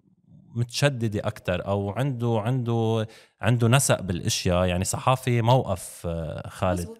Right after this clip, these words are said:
Speaker 1: وهذا شيء، هذا شيء منيح،
Speaker 2: إيه.
Speaker 1: يعني عرفتي، بس
Speaker 2: إيه،
Speaker 1: إنه،
Speaker 2: إيه.
Speaker 1: آه، والشباب اللي إجوا معه، آه، والصبايا كلهم بيشبهوه، يعني،
Speaker 2: مزبوط، ما
Speaker 1: آه،
Speaker 2: هو، هو
Speaker 1: بتفكيره.
Speaker 2: يعني هو جاب ناس كرو، إذا بدك، يكون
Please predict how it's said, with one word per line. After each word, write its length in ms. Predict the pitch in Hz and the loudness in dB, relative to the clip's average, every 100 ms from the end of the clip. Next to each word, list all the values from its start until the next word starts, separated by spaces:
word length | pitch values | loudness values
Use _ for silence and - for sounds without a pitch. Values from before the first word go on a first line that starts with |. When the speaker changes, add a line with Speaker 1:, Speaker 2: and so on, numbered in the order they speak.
| - | 2
Speaker 1:
وهذا 160 | 107 | 2
شيء، 280 | 101 120 117 98 | 4 2 2 0
هذا 160 | 101 | -2
شيء 200 | 95 107 | -2 -2
منيح، 260 | 101 95 95 | 0 0 -2
Speaker 2:
إيه. 80 | - | -10
Speaker 1:
يعني 160 | 82 | -12
عرفتي، 220 | 87 - | -12 -8
بس 160 | 90 87 | -4 -2
Speaker 2:
إيه، 100 | - | -2
Speaker 1:
إنه، 140 | 95 | -2
Speaker 2:
إيه. 60 | 92 - - _ - | -4 -6 -20 _ -8
Speaker 1:
آه، 320 | - - 73 | -4 -4 -4
والشباب 720 | 92 104 101 - 101 117 135 | -2 -2 -2 -2 0 0 0
اللي 140 | 110 | -2
إجوا 300 | 104 127 120 | 0 0 0
معه، 460 | 110 113 107 104 123 - | 2 2 2 0 -2 -4
آه، 400 | - 98 98 95 | -6 -6 -4 -6
والصبايا 540 | 92 95 - 101 113 117 | -6 -6 0 2 4 2
كلهم 280 | 127 127 | 0 -2
بيشبهوه، 500 | 107 - 95 92 95 | -2 -2 -4 -4 -6
يعني، 240 | 73 - 226 | -8 -8 -8
Speaker 2:
مزبوط، 300 | 240 196 - | -6 -8 -8
ما 60 | |
Speaker 1:
آه، 20 | 180 | -4
Speaker 2:
هو، 120 | 202 | -4
هو 60 | |
Speaker 1:
بتفكيره. 420 | 180 185 208 - 185 | -2 -2 0 0 0
Speaker 2:
يعني 260 | 151 156 | -2 -4
هو 140 | 190 208 | -4 -4
جاب 220 | 208 190 | -6 -6
ناس 380 | 202 208 - - | -6 -6 -10 -12
كرو، 380 | - - 233 185 | -10 -6 -4 -2
إذا 180 | 156 | -4
بدك، 380 | 165 170 180 190 | -4 -4 -6 -10
يكون 560 | - - 226 208 202 | -16 -10 -10 -8 -12